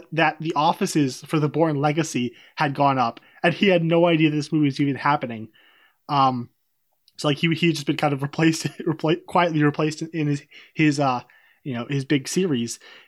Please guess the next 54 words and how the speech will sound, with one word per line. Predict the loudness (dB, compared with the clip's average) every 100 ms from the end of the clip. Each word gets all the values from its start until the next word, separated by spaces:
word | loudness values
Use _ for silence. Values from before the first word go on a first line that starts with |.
| -2
And | 0
so | 4 4
then | 6 4
he | 4
went | 4 4 2 0
and | 0 0 -2 -8 _ _ -12
said | 0 0 2
some, | -2 -4 -4
some, | -2 0
uh, | 0
things | 0 0 0 -2 -6 -8
to, | 0 2 2 -2 -10 _ _ -6
uh, | -2 -2 -2
I |
believe | 0 2 4
it |
was | 2
G | 2 -4 -4
Q. | -4 0 0 -2 -10 _ _ _ -4
You | 2
know, |
this | 2 2
would | 4
have |
been | 4
in | 4
late, | 4
in, | 4
uh, | 4
late | 4 2
two | 2
thousand | 0 2 2
eleven. | 2 2 0
He | 0
went | 2 2
on | 2
this, | 0 -2
uh, | -4
rant | -2 -2 -2
to | -4
G | -4 -6
Q, | 0 2 2 -2 -20 -20 -4
uh, | 2 2 0 -2
talking | -2 0 2
about | 2 2
what | 0
he | 0
thought | 0 0
about, | 2 0 0
uh, | -2
Gilroy's | -2 0 2 2 2
work | 2 0 0
on | -4
Ultimatum. | -4 -4 -4 -6 -8 -14